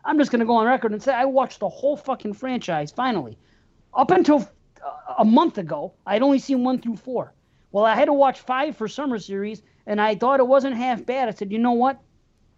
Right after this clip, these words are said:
I'm gonna continue on." And I watched the whole fucking franchise. And I gotta tell you, I gave every movie on Letterboxd a three out of five. Every fucking one. <laughs>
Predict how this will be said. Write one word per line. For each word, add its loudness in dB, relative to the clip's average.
I'm 0
gonna 4
continue -2
on." -2
And 0
I 2
watched 0
the -2
whole 4
fucking -4
franchise. -8
And 0
I 4
gotta 4
tell 2
you, 0
I 2
gave 0
every 2
movie -2
on -6
Letterboxd -4
a -10
three -8
out -4
of -12
five. -10
Every 2
fucking -6
one. -4
<laughs> 0